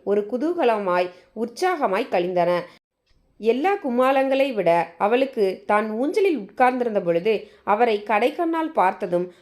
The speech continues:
அவருடைய கண்களை அவைகள் இரண்டு மூன்று முறைகள் சந்தித்ததும் பளிச்சென்று மின்வெட்டை போல ஞாபகத்தில் பாய்ந்தன. அவளுடைய புக்ககத்தோர் எளியவர்கள்தான். மேலும்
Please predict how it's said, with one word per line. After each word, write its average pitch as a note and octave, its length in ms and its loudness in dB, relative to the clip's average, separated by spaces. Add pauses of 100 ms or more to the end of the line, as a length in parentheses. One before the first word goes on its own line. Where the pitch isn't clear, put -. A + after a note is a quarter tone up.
அவருடைய B3 460 4
கண்களை C#4+ 480 0
அவைகள் G#3 420 0
இரண்டு C#4 320 0
மூன்று C4 300 0
முறைகள் A#3 400 -2
சந்தித்ததும் G3 640 -4 (280)
பளிச்சென்று A#3 680 0 (200)
மின்வெட்டை C#4+ 540 -2
போல G3+ 300 -2
ஞாபகத்தில் A3 720 -4
பாய்ந்தன. F3 420 -2 (500)
அவளுடைய C4+ 520 0 (360)
புக்ககத்தோர் C#4 800 0
எளியவர்கள்தான். G3 880 0 (720)
மேலும் A#3+ 460 0